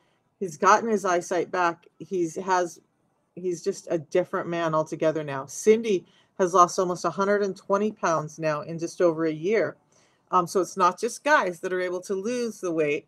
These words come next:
Hey, Jason, I know that guy too. <laughs> Ooh, you snuck in and heard me talking about you.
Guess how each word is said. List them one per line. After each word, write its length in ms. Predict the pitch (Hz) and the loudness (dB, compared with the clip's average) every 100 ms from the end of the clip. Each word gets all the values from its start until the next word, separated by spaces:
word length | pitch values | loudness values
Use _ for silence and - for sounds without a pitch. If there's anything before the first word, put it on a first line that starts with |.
| _ | _
Hey, 580 | 285 339 453 359 233 190 - | 2 4 4 2 0 -2 -4
Jason, 760 | - 214 220 - 262 285 339 - 349 _ _ - - - | 4 4 4 2 2 2 0 -8 -14 _ _ -20 -10 2
I 180 | 359 403 | 4 4
know 260 | 269 233 | 2 2
that 300 | 214 208 202 | 2 2 2
guy 220 | 220 220 | 0 0
too. 480 | 220 - 311 226 170 175 - | -2 -4 -2 -2 -4 -10 -12
<laughs> 720 | 302 - - _ _ _ - | -12 -12 -20 _ _ _ -6
Ooh, 100 | 277 | -4
you 180 | 277 233 | 0 0
snuck 460 | 233 - 240 262 269 | -2 -4 -2 -2 -2
in 200 | 254 233 | -4 -2
and 120 | 214 | -4
heard 240 | 220 226 | -4 -4
me 120 | 214 202 | -6 -4
talking 460 | 254 311 254 196 | 2 2 0 -8
about 340 | 170 160 151 - | -6 -6 -6 -8
you. 260 | 156 156 | -12 -12